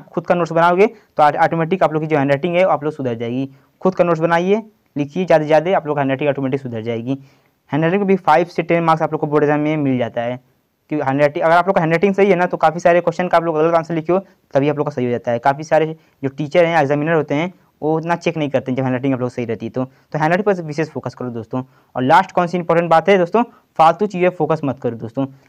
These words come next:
जो फालतू चीज़ें हैं, उस पर फोकस मत कीजिए। जैसे आप लोग का Facebook हो गया, आप लोग का काफ़ी सारे Instagram हो गया दोस्तों, Instagram और मान लीजिए YouTube तो आप लोग पढ़ाई के लिए कर सकते हो, उससे ज़्यादा फालतू चीज़ नहीं करना है आप लोग को। ऐसी जो एप्लीकेशन है ना दोस्तों, दोस्तों आप लोग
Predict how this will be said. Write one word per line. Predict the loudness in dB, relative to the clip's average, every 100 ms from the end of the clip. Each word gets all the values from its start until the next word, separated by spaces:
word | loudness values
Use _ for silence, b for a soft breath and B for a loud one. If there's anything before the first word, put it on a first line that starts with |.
| _ -8
जो |
फालतू | 2 2 2 0
चीज़ें | 0 2
हैं, | 2
उस |
पर | 0
फोकस | -4 -2 -2
मत | -2 -4
कीजिए। | -4 0
जैसे | 0 2 0
आप | 0
लोग | 0
का | 0
Facebook | 0 -2 -2 -2
हो | -2
गया, | 2 2 2 -2 b b
आप | -6 -6
लोग | 0
का | 2
काफ़ी | 2 0 -2 0
सारे | 0 2 2 0
Instagram | -2 0 2 2 0
हो |
गया | 0 0
दोस्तों, | 0 -2 -4 -4 b b b _ -12
Instagram | -6 0 4 4 4 2 -4 _ _
और | 0 4 4
मान | 4 0
लीजिए | 0
YouTube | -2 -4 0
तो |
आप | 0
लोग | 2 2
पढ़ाई | 2 2
के | 0
लिए | -4 -2 -2 -6 _
कर | -2
सकते | -2 -2 -2
हो, | -2
उससे | -2 2
ज़्यादा | 4
फालतू | 4 -2 _ -2 -2 -2
चीज़ | -4
नहीं | -2 0
करना | 0
है | 0
आप | -2
लोग | -2
को। | -2 -2 b b b
ऐसी | -4 2
जो | 2
एप्लीकेशन | 2 0 0 0
है |
ना | 0
दोस्तों, | -4 -2 -6
दोस्तों | -6 -10 0
आप | 2 2
लोग | -2